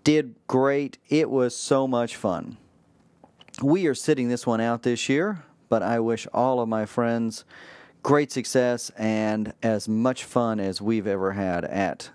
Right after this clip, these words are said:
C P E Nationals. I also know the host club very well. Good friends of mine, the Unleashed Agility people, Kent and Mark. They are doing a fantastic job.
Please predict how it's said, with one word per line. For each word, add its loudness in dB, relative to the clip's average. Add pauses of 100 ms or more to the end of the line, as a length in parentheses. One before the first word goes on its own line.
C -2
P -4
E -2
Nationals. -4 (280)
I 4
also 2
know 2
the -2
host -2
club 0
very 2
well. -2
Good 2
friends -2
of 0
mine, 0
the -4
Unleashed 0
Agility 0
people, 0 (520)
Kent 0
and 0
Mark. 0 (720)
They 4
are 0
doing 0
a -2
fantastic -2
job. 0